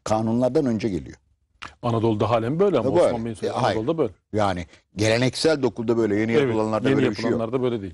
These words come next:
Speaker 1: Çünkü herkes kanunu arkasına alarak
Speaker 2: Evet.
Speaker 1: onunla yapıyor. Binaları mimarlar falan yapmıyor.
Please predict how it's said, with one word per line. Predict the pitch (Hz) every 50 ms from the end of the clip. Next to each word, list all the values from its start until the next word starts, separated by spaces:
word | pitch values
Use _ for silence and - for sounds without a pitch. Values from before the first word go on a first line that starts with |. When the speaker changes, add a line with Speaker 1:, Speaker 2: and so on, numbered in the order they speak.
| -
Speaker 1:
Çünkü | - - 117 117 - 123 -
herkes | 135 151 151 - - 135 160 202 - - _ _ _ _ _ -
kanunu | - 131 135 139 135 131 127 123
arkasına | 120 117 113 - - 113 - 120 117 113
alarak | 98 90 87 87 104 170 - _ _ _ _ -
Speaker 2:
Evet. | 151 131 110 92 - - -
Speaker 1:
onunla | 151 160 156 131 104
yapıyor. | 87 76 - - 78 85 95
Binaları | 117 123 131 131 131 139 139 143
mimarlar | 143 147 143 147 143 151 147 135
falan | - - 139 139
yapmıyor. | 143 151 - 131 - _ - 98 98 -